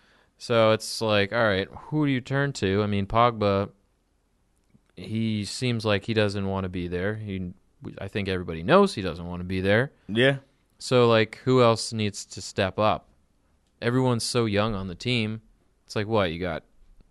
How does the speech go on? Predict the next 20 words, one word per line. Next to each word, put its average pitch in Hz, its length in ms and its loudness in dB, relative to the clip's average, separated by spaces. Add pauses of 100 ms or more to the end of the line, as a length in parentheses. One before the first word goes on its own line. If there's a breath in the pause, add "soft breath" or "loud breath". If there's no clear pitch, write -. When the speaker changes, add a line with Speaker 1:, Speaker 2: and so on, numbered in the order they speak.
(260)
Speaker 1:
Lindelof 120 680 -2
or 95 220 -4
Maguire 95 720 0
stepping 127 400 -4
up, 131 220 -2
and 95 460 -8 (380 soft breath)
they're 110 120 0
both 117 240 0
s-, - 140 -18
pretty 104 260 -2
young. 95 420 0 (1160)
I 92 80 -6
mean, 87 420 -4
Ashley 101 420 -2
Young, 92 360 -4
is 107 180 -10
he 110 140 -2
the 110 140 -2 (140)
Speaker 2:
<laughs> - 140 -20
Yeah. 107 180 -2